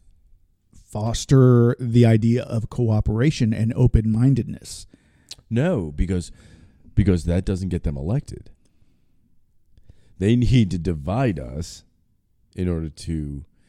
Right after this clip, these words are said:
Speaker 2: and, and, and, and that is kind of where it has started, right? It
Speaker 1: Mm-hmm.
Speaker 2: started
Speaker 1: Oh,
Speaker 2: where
Speaker 1: for sure.
Speaker 2: we don't wanna listen to your side. We don't wanna listen to your, we got, well, you go into a voting booth,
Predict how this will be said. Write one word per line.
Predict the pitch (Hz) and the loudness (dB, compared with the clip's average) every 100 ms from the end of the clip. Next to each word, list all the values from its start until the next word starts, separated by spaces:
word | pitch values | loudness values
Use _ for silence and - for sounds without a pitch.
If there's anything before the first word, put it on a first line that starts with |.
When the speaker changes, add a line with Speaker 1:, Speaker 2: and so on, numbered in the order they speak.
| _ _ _ _ | _ _ _ _
Speaker 2:
and, | 139 - | -6 -2
and, | 160 156 | -2 0
and, | 143 143 | -4 -4
and | - 127 117 113 113 _ _ _ | -4 -4 -4 -6 -12 _ _ _
that | 120 123 | -2 0
is | 147 113 | 0 -2
kind | - 131 139 | -2 -2 0
of | 92 82 | -2 0
where | 90 82 | -2 0
it | 78 - | -4 -6
has | 78 82 | -8 -8
started, | - 147 135 62 50 | -4 -2 -2 -4 -12
right? | 78 95 113 | -8 -8 -6
It | |
Speaker 1:
Mm-hmm. | - | 0
Speaker 2:
started | 123 113 117 147 104 | 2 4 4 4 0
Speaker 1:
Oh, | |
Speaker 2:
where | 90 85 | 0 0
Speaker 1:
for | 85 | 0
sure. | 101 120 107 92 _ _ - | 0 2 2 0 _ _ -4
Speaker 2:
we | 101 127 | 0 2
don't | 127 | 0
wanna | 107 98 | -4 -4
listen | 104 123 113 | -2 -2 -4
to | 90 | -4
your | 78 73 | -4 -8
side. | - 71 64 64 69 | -10 -12 -12 -16 -8
We | 92 | -6
don't | 104 | -4
wanna | 104 | -4
listen | 92 90 98 | -6 -6 -8
to | |
your, | 104 120 - | -8 -10 -6
we | 110 | -2
got, | 107 98 92 92 101 104 - | 0 -2 -8 -10 -8 -8 -10
well, | 104 98 95 - _ _ _ _ - | -4 -4 -4 -12 _ _ _ _ -6
you | 110 | 2
go | 113 | 2
into | 107 107 | 4 2
a | |
voting | 95 156 139 | 4 2 2
booth, | 90 98 107 120 | 2 2 2 -2